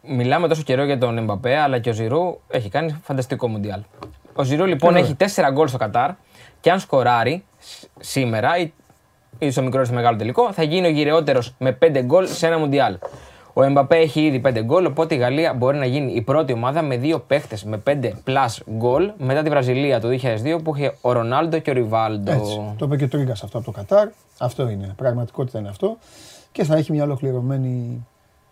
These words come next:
Speaker 2: εικόνα η Γαλλία ως ομάδα. Πιο ολοκληρωμένη, με περισσότερη
Speaker 1: Ακριβώς,
Speaker 2: ποικιλία.
Speaker 1: ποικιλία.
Speaker 2: Γιατί η Αργεντινή έχει μια δική της ποικιλία, αλλά την αδική, την αδική.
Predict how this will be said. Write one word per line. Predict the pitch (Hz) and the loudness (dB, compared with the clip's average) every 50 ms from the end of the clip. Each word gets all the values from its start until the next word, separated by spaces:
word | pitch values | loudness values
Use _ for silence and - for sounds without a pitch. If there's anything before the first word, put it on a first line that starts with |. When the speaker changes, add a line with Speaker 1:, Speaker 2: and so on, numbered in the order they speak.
| _ - | _ -10
Speaker 2:
εικόνα | 143 127 - - 147 139 127 123 113 101 95 - _ | -10 -8 -4 -2 0 0 0 0 -2 -4 -8 -10 _
η | - 139 | -6 -4
Γαλλία | 123 120 117 117 127 131 123 | -2 -2 -2 0 -2 -2 -4
ως | 117 - | -4 -6
ομάδα. | - 107 113 135 156 180 196 - _ _ | -6 -6 -4 -4 -4 -4 -6 -6 _ _
Πιο | - - 175 | -4 0 2
ολοκληρωμένη, | 147 131 120 - 117 110 107 104 117 127 143 156 | 2 2 0 -2 -4 -6 -4 -4 -4 -4 -4 -4
με | 185 170 139 | -4 -4 -2
περισσότερη | 131 151 139 123 - 160 147 147 | -2 -2 -2 -2 -2 -2 -2 -2
Speaker 1:
Ακριβώς, | 147 127 139 127 117 | -2 -2 -4 -4 -2
Speaker 2:
ποικιλία. | 113 113 123 131 147 180 202 - - | -2 -2 0 0 0 0 0 -2 -4
Speaker 1:
ποικιλία. | - 95 98 92 92 98 - _ _ _ _ | -10 -10 -8 -8 -10 -10 -14 _ _ _ _
Speaker 2:
Γιατί | - 143 151 160 156 196 170 - - 339 294 | -2 0 0 0 0 0 -2 -4 -6 -6 0
η | 185 156 | 2 2
Αργεντινή | 147 143 131 139 131 131 156 180 185 | 4 4 2 2 2 0 0 0 0
έχει | 175 - 175 | 0 -2 -2
μια | 170 170 | -2 -2
δική | 147 147 131 - 175 | -2 -2 -2 -2 -4
της | - - | -4 -4
ποικιλία, | - 143 123 147 147 185 220 220 | -8 -8 -6 -4 -4 -2 -2 -2
αλλά | 214 190 170 | -2 -2 -4
την | - 160 151 | -4 -4 -2
αδική, | 143 127 131 123 127 - 185 202 233 247 _ - - - _ _ - - - - - - - _ _ _ _ | -2 -2 -2 -2 -4 -4 -6 -6 -6 -8 _ -20 -20 -20 _ _ -20 -20 -20 -20 -20 -20 -20 _ _ _ _
την | - - 156 | -6 -2 0
αδική. | 143 131 143 139 - 151 131 113 95 | 2 2 2 2 2 0 -2 -2 -4